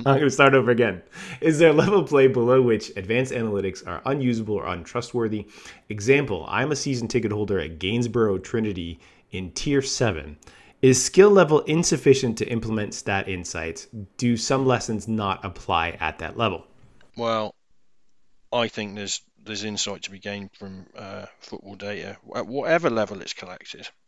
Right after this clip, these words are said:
Speaker 2: and I think it's, um, I, yeah, th-, th-, there won't be <laughs> there won't be many, like, uh, Tier seven matches collected, but if you went and collected, like, all of Tier seven, like, you could hundred percent, like, review, like,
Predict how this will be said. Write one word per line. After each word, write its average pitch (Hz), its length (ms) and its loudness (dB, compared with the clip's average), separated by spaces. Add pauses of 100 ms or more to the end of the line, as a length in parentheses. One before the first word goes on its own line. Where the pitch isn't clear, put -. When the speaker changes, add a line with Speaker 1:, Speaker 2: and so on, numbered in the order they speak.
(120)
Speaker 2:
and 101 220 -16
I 101 60 -12
think 98 320 -14
it's, - 300 -12
um, 98 400 -16 (1500)
I, 107 200 -8 (300)
yeah, 131 280 4 (640)
th-, - 120 -12
th-, 143 220 -10
there 160 140 8
won't 170 200 8
be 147 80 6
<laughs> - 140 2
there 170 120 8
won't 156 180 6
be 127 100 -4
many, 123 220 0
like, 110 280 -4
uh, 107 400 -4
Tier 107 240 -2
seven 104 320 -6
matches 95 320 -8
collected, 90 540 -14 (280)
but 120 100 -2
if 117 120 -6
you 117 100 -2
went 113 180 2
and 101 100 -12
collected, 104 420 -6
like, 95 200 -12
all 113 200 -12
of 98 100 -12
Tier 98 240 -6
seven, 95 420 -8 (680)
like, 95 200 -6
you 104 120 -14
could 101 180 -14 (140)
hundred 156 380 -2
percent, 110 300 -6
like, 104 160 -10
review, 107 440 -6
like, 98 220 -6